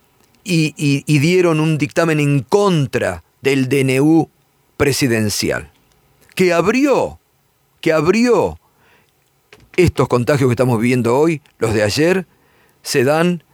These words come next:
desde el momento en que la Corte justamente habilitó eso. Se deberán hacer responsables.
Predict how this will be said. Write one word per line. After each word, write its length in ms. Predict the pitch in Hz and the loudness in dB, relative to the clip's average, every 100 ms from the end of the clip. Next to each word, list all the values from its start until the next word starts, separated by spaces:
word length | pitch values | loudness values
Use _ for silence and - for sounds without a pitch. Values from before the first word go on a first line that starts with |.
| _ | _
desde 180 | 117 117 | -4 0
el 80 | 120 | 0
momento 440 | 123 135 160 147 | 2 2 2 2
en 120 | 135 123 | 0 0
que 180 | 135 | 0
la 180 | 139 135 | 0 -2
Corte 760 | - 202 165 120 98 104 90 - _ | -2 0 0 -2 -4 -4 -4 -6 _
justamente 640 | - 170 - 131 131 135 120 | -2 0 2 0 0 0 0
habilitó 420 | 107 104 95 76 | -2 -4 -4 -4
eso. 320 | 64 - - _ _ _ _ _ _ _ _ _ _ _ _ - - | -6 -10 -14 _ _ _ _ _ _ _ _ _ _ _ _ -20 -16
Se 220 | - 160 139 | -6 -2 2
deberán 320 | 135 156 156 | 2 2 0
hacer 220 | 139 127 | 0 -2
responsables. 720 | 127 117 101 90 69 60 - | -2 -2 -2 -2 -2 -4 -16